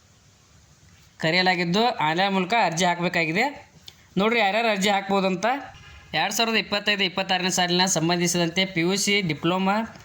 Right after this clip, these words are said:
ಪದವಿ, ಸ್ನಾತಕೋತ್ತರ ಪದವಿ, ತಾಂತ್ರಿಕ ಮತ್ತು ವೃತ್ತಿಪರ ಕೋರ್ಸ್‌ಗಳಲ್ಲಿ ವ್ಯಾಸಂಗ ಮಾಡುತ್ತಿರುವ ಕರ್ನಾಟಕ ರಾಜ್ಯದ ಅರ್ಹ ಅಲ್ಪಸಂಖ್ಯಾತರ ಸಮುದಾಯದ ವಿದ್ಯಾರ್ಥಿಗಳಿಗೆ ಮೆಟ್ರಿಕ್ ನಂತರದ, ಅಂದರೆ ಹತ್ತನೇತೆ ನಂತರದ ಎಲ್ಲ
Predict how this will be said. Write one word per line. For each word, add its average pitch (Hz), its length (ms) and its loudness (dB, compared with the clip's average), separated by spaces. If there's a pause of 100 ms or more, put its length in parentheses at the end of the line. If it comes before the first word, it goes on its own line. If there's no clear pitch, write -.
(240)
ಪದವಿ, 170 580 -2 (180)
ಸ್ನಾತಕೋತ್ತರ 190 640 0
ಪದವಿ, 196 420 0 (360)
ತಾಂತ್ರಿಕ 190 420 0
ಮತ್ತು 190 380 0
ವೃತ್ತಿಪರ 185 380 0
ಕೋರ್ಸ್‌ಗಳಲ್ಲಿ 175 720 -2
ವ್ಯಾಸಂಗ 185 440 0
ಮಾಡುತ್ತಿರುವ 180 400 0
ಕರ್ನಾಟಕ 170 440 -4
ರಾಜ್ಯದ 165 360 -2 (560)
ಅರ್ಹ 185 220 0 (160)
ಅಲ್ಪಸಂಖ್ಯಾತರ 175 840 -2
ಸಮುದಾಯದ 165 540 0
ವಿದ್ಯಾರ್ಥಿಗಳಿಗೆ 160 1080 -2 (340)
ಮೆಟ್ರಿಕ್ 165 480 0
ನಂತರದ, 175 540 -2 (720)
ಅಂದರೆ - 380 -4 (440)
ಹತ್ತನೇತೆ 196 420 0
ನಂತರದ 190 380 0 (600)
ಎಲ್ಲ 180 340 0